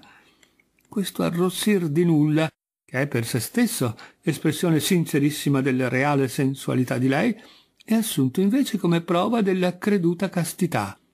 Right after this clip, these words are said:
e così assunto diventa naturalmente insincero. Voi, signora, aveva concluso alcune sere fa quell'amico prezioso, la donna per la sua natura, salve s'intende le eccezioni,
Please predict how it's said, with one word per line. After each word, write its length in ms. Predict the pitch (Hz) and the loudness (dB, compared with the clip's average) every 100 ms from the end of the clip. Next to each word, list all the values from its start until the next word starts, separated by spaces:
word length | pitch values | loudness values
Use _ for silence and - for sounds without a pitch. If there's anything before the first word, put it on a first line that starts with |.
| _ - | _ -2
e 280 | 160 143 135 | 2 2 2
così 220 | 131 127 | 0 -2
assunto 560 | 175 - 123 131 127 165 | -2 0 0 0 0 -2
diventa 400 | 117 123 127 123 | 0 0 0 0
naturalmente 960 | 120 170 185 156 139 185 180 131 - - | -2 0 0 2 2 2 0 -4 -6 -4
insincero. 1200 | 156 131 131 - 233 262 - 110 107 107 113 107 - _ _ _ _ _ _ | -2 -2 -2 4 4 4 0 0 0 0 -2 -4 -14 _ _ _ _ _ _
Voi, 400 | - 131 120 120 | -2 0 2 0
signora, 760 | 113 131 123 123 120 117 120 120 - | 0 0 2 2 2 0 -2 -6 -6
aveva 360 | 117 120 113 | -4 -2 -2
concluso 440 | 113 117 143 131 127 | -2 -2 0 -2 -2
alcune 300 | 110 127 117 | -2 -2 -2
sere 280 | - 117 | -2 -2
fa 220 | 110 113 117 | -2 -4 -4
quell'amico 460 | 113 110 123 131 | -2 0 0 -2
prezioso, 680 | 123 110 - 127 117 117 117 - _ _ _ _ _ | -4 -4 -2 -2 0 0 -2 -6 _ _ _ _ _
la 100 | 202 | -2
donna 400 | 196 139 123 120 | 0 0 0 0
per 180 | 117 156 | 0 0
la 140 | 135 | 0
sua 220 | 143 196 160 | 0 0 2
natura, 520 | 131 131 120 117 113 _ _ _ | 0 0 0 0 -4 _ _ _
salve 680 | _ - 123 123 123 117 110 113 | _ -4 -2 0 0 0 -4 -8
s'intende 640 | - 123 117 131 131 127 | -4 -2 -2 0 0 0
le 100 | 117 | 0
eccezioni, 720 | 117 185 175 127 127 147 147 | 0 0 -2 -2 0 2 0